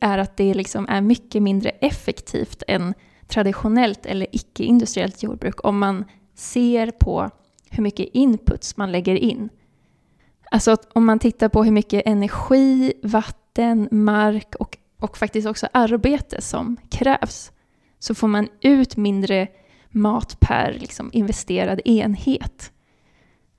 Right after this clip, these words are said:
Och det handlar ju om att man inte använder sig av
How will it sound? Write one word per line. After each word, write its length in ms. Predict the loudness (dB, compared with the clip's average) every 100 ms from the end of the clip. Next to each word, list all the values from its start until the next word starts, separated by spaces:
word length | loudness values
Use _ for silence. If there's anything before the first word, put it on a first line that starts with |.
| _ _ _
Och 200 | -2 -2 -2
det 280 | 2 4
handlar 300 | 6 6 4
ju 100 | 4
om 240 | 2 0 0
att 280 | -4 -6 -4
man 280 | -2 -2 -6 _
inte 400 | 2 2 2 0
använder 340 | 2 2 0
sig 240 | -2 -2 -2
av 400 | -2 -4 -4 -8